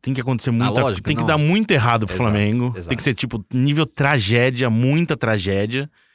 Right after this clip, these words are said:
Speaker 1: E pro Flamengo, pro Palmeiras tem
Speaker 2: Tem
Speaker 1: que
Speaker 2: que
Speaker 1: ser
Speaker 2: dar
Speaker 1: mu-,
Speaker 2: tu-, e tem que dar
Speaker 1: muito
Speaker 2: tudo
Speaker 1: perfeito.
Speaker 2: certo pro Palmeiras e não vem dando, né? Você
Speaker 1: Não,
Speaker 2: tava lá em
Speaker 1: hoje
Speaker 2: Curitiba.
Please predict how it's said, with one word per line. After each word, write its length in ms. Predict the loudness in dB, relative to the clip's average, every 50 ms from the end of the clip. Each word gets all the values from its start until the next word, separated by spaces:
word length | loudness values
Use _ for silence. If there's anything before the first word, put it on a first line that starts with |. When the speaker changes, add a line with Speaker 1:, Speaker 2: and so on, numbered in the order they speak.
| _ _
Speaker 1:
E 80 | -8 -8
pro 120 | -6 -2
Flamengo, 400 | -2 0 0 0 0 0 -2 -4
pro 180 | -4 -6 -8 -6
Palmeiras 300 | -4 -2 0 -2 -2 -2
tem 100 | -4 -4
Speaker 2:
Tem 80 | -2 -2
Speaker 1:
que 60 | 0
Speaker 2:
que 60 | 0
Speaker 1:
ser 60 | 0
Speaker 2:
dar 60 | 0 0
Speaker 1:
mu-, 60 | -2
Speaker 2:
tu-, 100 | -4 -6
e 40 | -8
tem 180 | -4 -2 0
que 40 | 2
dar 60 | 2
Speaker 1:
muito 120 | 2 2 2
Speaker 2:
tudo 80 | 0
Speaker 1:
perfeito. 300 | 0 0 2 2 2 2
Speaker 2:
certo 140 | 2 0 -2 -4
pro 60 | -6 -6
Palmeiras 360 | -6 -6 -6 -4 -6 -6 -6
e 60 | -6 -8
não 260 | -6 -6 -6 -4 -4
vem 160 | -4 -6 -4
dando, 340 | -4 -4 -4 -2 -2 -2 -2 -2
né? 180 | -2 -2 -2
Você 60 | 0
Speaker 1:
Não, 100 | 0 2 2 2 2
Speaker 2:
tava 200 | 2 2 0 0
lá 240 | 0 -2 -2 -4 -4
em 40 |
Speaker 1:
hoje 220 | -2 0 0 2 0
Speaker 2:
Curitiba. 400 | 0 0 -2 -2 -2 -2 -4